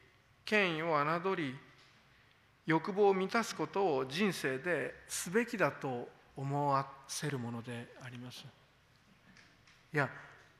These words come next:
人生で欲望を満たすことをしなければ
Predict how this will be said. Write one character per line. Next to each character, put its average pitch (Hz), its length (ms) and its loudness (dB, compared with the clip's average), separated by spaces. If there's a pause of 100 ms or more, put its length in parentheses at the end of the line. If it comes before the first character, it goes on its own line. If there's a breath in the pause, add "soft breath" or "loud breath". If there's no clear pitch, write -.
(920 loud breath)
人 170 240 2
生 135 200 -2
で 117 100 -4
欲 127 260 -2
望 175 140 2
を 170 60 2
満 151 140 0
た 190 140 6
す - 100 -6
こ 143 120 -4
と 127 100 -8
を - 20 -6
し - 200 0
な 185 180 4
け 240 140 4
れ 170 120 6
ば 143 400 4